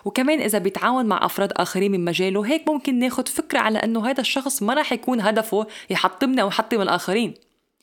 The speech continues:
وبعدين لما تقترحي اللايف، حتقترحيه على أساس أنه هو مفيد لإلكن اتنيناتكن ولحساباتكن، لأن حتكونوا عم بتشاركوا موضوع مع المشاهدين عن طريق حوار، وهيك انتو بتكبروا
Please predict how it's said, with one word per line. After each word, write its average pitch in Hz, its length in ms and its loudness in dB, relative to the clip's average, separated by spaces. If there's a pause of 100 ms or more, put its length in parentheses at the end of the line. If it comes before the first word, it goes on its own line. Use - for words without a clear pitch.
(360)
وبعدين 254 680 2
لما 208 220 2
تقترحي 262 500 -2
اللايف، 151 400 0 (260)
حتقترحيه 226 680 0
على 208 220 2
أساس 220 420 0
أنه 180 160 -2
هو 202 120 0
مفيد 185 360 -2
لإلكن 247 460 -2
اتنيناتكن 247 720 -2 (360)
ولحساباتكن، 214 800 0 (100)
لأن 294 160 2
حتكونوا 311 460 0
عم 202 120 0
بتشاركوا 190 420 -2
موضوع 165 360 0
مع 165 160 -4
المشاهدين 160 600 -2 (320)
عن 202 220 0
طريق 190 360 -2
حوار، 294 460 2 (320)
وهيك 175 420 -2
انتو 285 240 0
بتكبروا 277 500 0